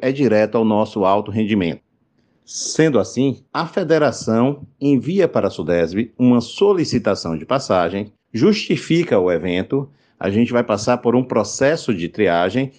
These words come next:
e pede, apresentando o ranking de cada atleta, a passagem ou a condição de deslocamento desse atleta ou desses atletas em caso de grupo.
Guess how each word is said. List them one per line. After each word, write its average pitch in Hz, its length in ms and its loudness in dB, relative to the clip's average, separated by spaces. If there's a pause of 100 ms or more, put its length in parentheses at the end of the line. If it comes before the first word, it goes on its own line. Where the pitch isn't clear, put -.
(320)
e 208 120 -4
pede, 151 600 0
apresentando 175 1080 0
o 156 40 6
ranking 120 480 0
de 90 140 -4
cada 92 340 0
atleta, 123 920 0 (360)
a 117 140 -6
passagem 135 800 0
ou 135 100 0
a 127 80 0
condição 139 640 -2
de 123 60 2
deslocamento 117 1000 0 (260)
desse 117 320 -2
atleta 123 400 0
ou 123 80 4
desses 117 500 0
atletas 98 540 0
em 107 80 0
caso 101 280 -2
de 107 100 0
grupo. 95 500 -2